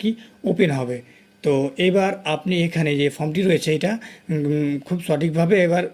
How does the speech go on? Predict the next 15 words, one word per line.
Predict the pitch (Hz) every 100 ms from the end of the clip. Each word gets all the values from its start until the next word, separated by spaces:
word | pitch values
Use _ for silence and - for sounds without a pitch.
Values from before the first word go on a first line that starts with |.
| _ 196
মন | 143 143
দিয়ে | 190 190
ফিল | 165
আপ | 139 -
করবেন। | 123 117 - - _
তো | -
প্রথমেই | 240 165 180 202 202 165 147
যে | 156
দেখতে | 151 165 190
পাচ্ছেন | 185 185 185
যে | 143 147 165 - -
ম্যানুয়াল | 160 165 180 185
কাস্ট | 175 156 -
সার্টিফিকেট | 156 151 175 185 147
নাম্বার। | 131 127 117